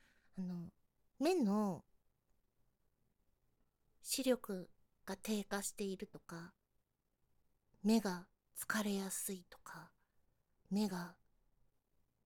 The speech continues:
霞んでおるとか、乾いておる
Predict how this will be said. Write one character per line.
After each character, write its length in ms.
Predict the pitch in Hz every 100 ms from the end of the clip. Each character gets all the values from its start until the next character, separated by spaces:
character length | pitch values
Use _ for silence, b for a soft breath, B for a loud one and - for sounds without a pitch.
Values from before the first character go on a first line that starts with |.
| _
霞 500 | - 202 - 214 208
ん 40 | 202
で 100 | 196
お 160 | 190
る 140 | 175 135 -
と 80 | -
か、 240 | - - _ _ _ _ _ _ _ _ _
乾 380 | - 202 214 220
い 40 | 180
て 160 | 185
お 160 | 143 143
る 140 | -